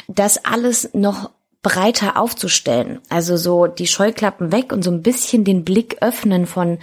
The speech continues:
okay, es könnte aber auch so sein und manche Menschen so und manche Menschen so. Und "Guck mal, jetzt siehst du so ein bisschen den ganzen Regenbogen und jetzt könntest du selbst entscheiden,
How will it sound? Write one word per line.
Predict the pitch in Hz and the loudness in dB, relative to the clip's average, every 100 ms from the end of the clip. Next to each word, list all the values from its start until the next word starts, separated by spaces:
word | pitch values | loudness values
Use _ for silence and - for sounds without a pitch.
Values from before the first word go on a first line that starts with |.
| - - - | -10 -18 -16
okay, | - 214 156 | -4 0 2
es | - | 0
könnte | 156 143 151 | -4 -4 -2
aber | 160 | -2
auch | 185 | 0
so | 254 262 | 2 4
sein | 160 135 | 2 0
und | 131 | -2
manche | 127 113 - | -4 -4 -2
Menschen | 131 - 202 | 0 0 2
so | 226 285 - | 4 4 2
und | 127 | -4
manche | 113 - | -10 -2
Menschen | 220 277 - 359 | 0 0 -2 2
so. | 294 165 - - - - | 4 4 0 -10 -8 0
Und | 214 208 - _ _ _ | 2 2 -4 _ _ _
"Guck | - 262 262 | -2 -2 0
mal, | 415 440 - | 0 -2 0
jetzt | 233 233 - | -2 -2 -6
siehst | 208 220 285 262 | 0 0 2 0
du | |
so | 220 | 0
ein | 214 | 2
bisschen | 220 - 254 | 0 2 2
den | 214 202 | 4 2
ganzen | 202 214 - 196 | 2 0 0 0
Regenbogen | 180 226 359 320 339 359 | 2 2 2 0 0 0
und | 403 220 | -2 0
jetzt | 226 233 | 0 -2
könntest | - 262 - | 0 0 0
du | 226 | -2
selbst | 170 175 170 - | 0 0 -2 -4
entscheiden, | 254 - - 269 160 208 285 | -2 -2 -2 -2 2 2 0